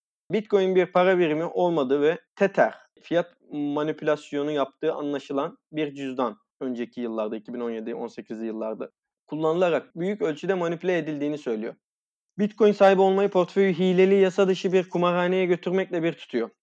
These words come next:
Ona göre Bitcoin sıfır gerçek değere sahip bir varlık değil. Herhangi bir varlık tarafından desteklenmez,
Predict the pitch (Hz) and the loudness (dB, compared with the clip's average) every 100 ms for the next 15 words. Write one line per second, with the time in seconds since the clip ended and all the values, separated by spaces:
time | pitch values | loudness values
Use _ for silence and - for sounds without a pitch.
0 | _ 170 180 175 151 165 - - 165 - | _ -2 0 2 4 2 -2 -6 -8 -2
1 | 185 170 170 _ 185 180 156 147 143 147 | -2 -2 -4 _ -6 -2 -2 0 0 -2
2 | 165 143 139 135 131 113 - 143 156 147 | -4 2 2 2 -2 -6 -4 -4 0 2
3 | 147 170 - 139 139 104 _ _ _ _ | 0 -2 -6 -2 -2 -2 _ _ _ _
4 | _ - 160 208 202 185 165 175 196 202 | _ 2 4 4 2 0 2 2 2 0
5 | 170 156 147 143 135 131 - 160 165 165 | 0 0 0 -2 0 -2 -4 -2 -2 -2
6 | 208 233 - | -4 -6 -14